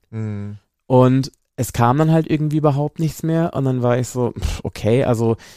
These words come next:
Speaker 2: wenn du irgendwelche anderen Pläne hast, ist das vollkommen fein, aber dann hätte ich es irgendwie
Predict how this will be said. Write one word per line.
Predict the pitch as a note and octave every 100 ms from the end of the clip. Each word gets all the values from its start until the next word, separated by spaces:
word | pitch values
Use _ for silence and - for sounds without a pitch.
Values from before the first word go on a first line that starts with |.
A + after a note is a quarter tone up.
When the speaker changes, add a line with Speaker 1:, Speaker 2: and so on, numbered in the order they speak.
| _ _
Speaker 2:
wenn | B2+ C#3
du | C#3
irgendwelche | C3+ B2 B2
anderen | B2 A#2
Pläne | - G3 D#3
hast, | A#2+ -
ist |
das | A#2+
vollkommen | - B2+ - A2 G2+
fein, | - - B2 A2+
aber | A2+ A2+ A#2 A#2+ - _ _
dann | A#2+
hätte | B2+ C#3
ich | C3
es |
irgendwie | - C3+